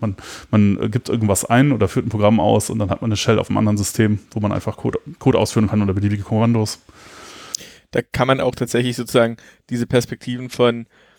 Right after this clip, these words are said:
Speaker 2: ähm, man muss halt, da kann man nochmal einen ganzen Schritt zurückgehen, weil im Prinzip, ähm, das Thema Sicherheit, äh, kann man noch weiter aufmachen. Ähm, wenn ich halt, äh,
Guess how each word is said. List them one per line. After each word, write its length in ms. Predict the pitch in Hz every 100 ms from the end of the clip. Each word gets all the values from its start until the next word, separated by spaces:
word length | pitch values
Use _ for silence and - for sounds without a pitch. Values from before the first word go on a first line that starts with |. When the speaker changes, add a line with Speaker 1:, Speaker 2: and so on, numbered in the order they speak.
| _ - -
Speaker 2:
ähm, 380 | 113 110 113 - -
man 160 | 117
muss 140 | 127 139
halt, 240 | 127 - - - 120
da 120 | 123
kann 100 | 147
man 80 | 151
nochmal 160 | 135 113
einen 80 |
ganzen 240 | 110 131 147
Schritt 180 | 139 -
zurückgehen, 440 | 120 131 - 117
weil 120 | 110
im 100 | 110
Prinzip, 460 | - 120 - 123 -
ähm, 320 | 107 113 113 113 - _ _
das 140 | -
Thema 300 | - 123 113
Sicherheit, 640 | 110 127 147 135 127 131 - _ -
äh, 320 | - 120 117
kann 140 | 120 120
man 100 | 113
noch 160 | 123
weiter 240 | 147 135 120
aufmachen. 580 | 117 123 135 139 135 135 _ -
Ähm, 440 | 120 120 120 120 - _ _ _ -
wenn 100 | 120
ich 140 | 123
halt, 140 | 123 _ _ _
äh, 60 | -